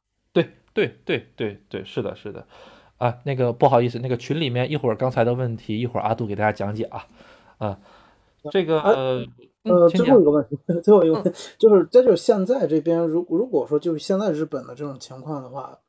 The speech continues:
Speaker 2: 就是因为我现在孩子大概是三，才三四岁吧。然后就是如果说现在来说的话，你说在日本上学，呃，还有优势吗？就是如果从你的角度看的话。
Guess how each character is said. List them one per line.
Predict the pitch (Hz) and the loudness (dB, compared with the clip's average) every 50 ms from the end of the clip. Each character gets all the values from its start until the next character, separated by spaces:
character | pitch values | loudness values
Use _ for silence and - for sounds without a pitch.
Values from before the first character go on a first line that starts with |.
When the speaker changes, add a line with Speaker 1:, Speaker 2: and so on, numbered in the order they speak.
| _ _ - - _ _ _ _ _ | _ _ -20 -20 _ _ _ _ _
Speaker 2:
就 | - 151 | -16 -16
是 | 143 - 151 147 139 135 135 | -12 -10 -8 -8 -8 -6 -4
因 | 170 | -2
为 | 196 | -2
我 | 185 147 135 | 0 -2 -2
现 | 127 160 - | -2 -2 -4
在 | 160 | -4
孩 | - - - - 131 143 | -4 -8 -14 -14 -10 -6
子 | 170 180 | -6 -4
大 | 180 160 151 | -4 -2 -2
概 | 147 143 | -4 -4
是 | 139 - - 143 135 131 123 123 123 127 127 - | -6 -6 -10 -12 -10 -10 -10 -12 -12 -14 -14 -16
三， | - - - 165 185 208 208 | -16 -6 -4 -4 -4 -4 -6
才 | - - 156 | -6 -8 -6
三 | 147 185 196 196 | -4 -4 -6 -6
四 | 196 180 | -8 -8
岁 | - 262 302 262 | -6 -6 -6 -6
吧。 | - - - _ _ _ _ - - _ _ _ _ | -8 -10 -12 _ _ _ _ -20 -20 _ _ _ _
然 | - 165 170 | -10 -6 -2
后 | 185 175 160 | 0 0 0
就 | - - 170 | -2 -4 -10
是 | - - 151 | -8 -8 -6
如 | 147 175 226 | -6 -6 -4
果 | 247 190 143 - - | -2 -2 -4 -4 -4
说 | - - 170 165 170 | -4 0 2 2 2
现 | - 190 180 180 | 2 -2 -4 -4
在 | 180 156 | -4 -4
来 | 139 139 | -4 -2
说 | - 160 147 | -2 -2 -4
的 | 151 | -4
话， | 135 143 | -6 -10
你 | 135 135 131 | -10 -12 -12
说 | - - 165 170 165 165 _ | -6 -2 0 0 0 -2 _
在 | - 131 120 | -10 -10 -10
日 | 131 165 190 | -6 -8 -10
本 | 165 156 131 120 - | -8 -8 -10 -10 -6
上 | - 185 170 | -6 -6 -6
学， | 160 - _ - 127 120 135 160 165 165 _ _ _ - - - _ _ | -6 -10 _ -14 -10 -6 -4 -4 -4 -4 _ _ _ -20 -20 -20 _ _
呃， | - 147 135 131 123 - - - - - - - - - _ - | -12 -10 -10 -10 -10 -12 -14 -14 -14 -14 -16 -18 -20 -20 _ -20
还 | - - 135 139 156 190 | -18 -12 -10 -6 -4 -2
有 | 214 196 175 143 120 120 123 - - - | -2 -2 -2 -4 -4 -6 -14 -18 -16 -6
优 | 151 160 170 190 | 0 2 2 2
势 | 190 - - - 202 | 0 -4 -6 -6 -6
吗？ | 151 - - - _ _ _ _ _ _ _ _ _ _ _ _ - | -6 -6 -12 -18 _ _ _ _ _ _ _ _ _ _ _ _ -6
就 | 165 156 | -4 -2
是 | 151 | 0
如 | 160 175 | 0 2
果 | 175 160 | 0 0
从 | - - 180 190 | 0 0 -4 -4
你 | 156 | -2
的 | 127 156 | -4 -6
角 | 165 156 139 | -6 -6 -8
度 | - 135 | -10 -10
看 | 131 - - 143 | -14 -14 -16 -16
的 | - - | -18 -18
话。 | _ | _